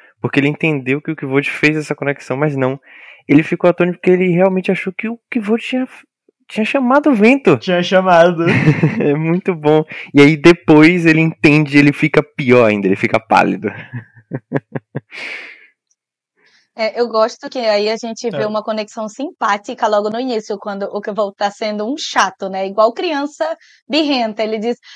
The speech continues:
Speaker 3: "Ai, derruba o pássaro." "Não, ele não me fez nada." Ele tem aquela parte que ele realmente é uma criança da idade dele, que ele simplesmente quer ir contra tudo que você manda. E aí ele fala um pouco de uma conexão simpática,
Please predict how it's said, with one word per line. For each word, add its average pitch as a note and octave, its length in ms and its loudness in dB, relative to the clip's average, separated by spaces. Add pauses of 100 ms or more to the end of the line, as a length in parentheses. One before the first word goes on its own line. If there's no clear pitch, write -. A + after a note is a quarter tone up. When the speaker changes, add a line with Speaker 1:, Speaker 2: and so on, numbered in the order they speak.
(180)
Speaker 3:
"Ai, C#4 380 4
derruba C#4+ 420 2
o E4 60 -4
pássaro." C4 440 0
"Não, D#4+ 560 -4
ele A3+ 140 -2
não A3+ 80 -4
me A3+ 140 -8
fez B3 200 -4
nada." A3 400 -2 (300)
Ele C4+ 160 -4
tem C#4+ 160 -2
aquela D4 380 -2
parte D4+ 340 -2
que - 80 -6
ele C#4 120 -4
realmente F4 500 -2
é - 40 2
uma D#4 160 -4
criança C#4+ 520 -2
da B3 100 0
idade A#3+ 320 0
dele, G#3+ 460 -6
que - 80 -6
ele B3+ 120 -2
simplesmente C#4+ 680 -8
quer B3 260 0 (320)
ir D#4 220 0
contra C4+ 420 -2
tudo C4+ 220 -4
que F#4+ 120 -6
você C#4+ 280 -2
manda. A3+ 440 -2 (560)
E D#4+ 120 2
aí E4+ 180 2
ele F4 160 -2
fala E4 240 -2
um E4 80 -6
pouco C#4+ 300 -2
de C#4 40 -6
uma C#4+ 120 -6
conexão C#4 400 -8
simpática, A#3 880 -8